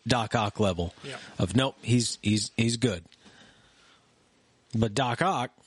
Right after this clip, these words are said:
Speaker 1: obviously got cured. Sandman never needed to be. He was never a full-blown villain to begin with. Um, really, that, that's my biggest gripe. The only other gripe I have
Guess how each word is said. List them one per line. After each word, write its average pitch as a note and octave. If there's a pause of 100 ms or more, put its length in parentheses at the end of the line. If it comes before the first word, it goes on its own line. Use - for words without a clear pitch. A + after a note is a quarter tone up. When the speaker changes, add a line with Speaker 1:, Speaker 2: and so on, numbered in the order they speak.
(100)
Speaker 1:
obviously A#2
got G#2+
cured. C3
Sandman C3+
never A2
needed C3
to G#2+
be. G#2+
He G#2+
was A2
never A2+
a G#2
full-blown A#2
villain G#2
to F#2
begin G#2
with. E2 (1200)
Um, C#3 (3000)
really, E3+
that, C#3
that's B2+
my B2
biggest B2+
gripe. C3
The A#2
only D3
other C3+
gripe C3
I B2+
have C3+